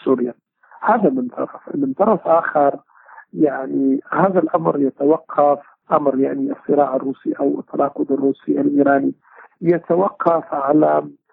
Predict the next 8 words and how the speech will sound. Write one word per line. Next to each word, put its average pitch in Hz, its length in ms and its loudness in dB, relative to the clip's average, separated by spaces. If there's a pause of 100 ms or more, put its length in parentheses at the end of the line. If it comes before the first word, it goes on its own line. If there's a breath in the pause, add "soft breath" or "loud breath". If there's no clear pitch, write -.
(320 loud breath)
ما 156 160 2
يمكن 160 840 0 (500)
أن 147 300 -2 (460 soft breath)
يعني 147 320 2
يصل 190 320 0
إليه 147 680 0 (140)
المشروع 143 720 2
الأمريكي 147 840 0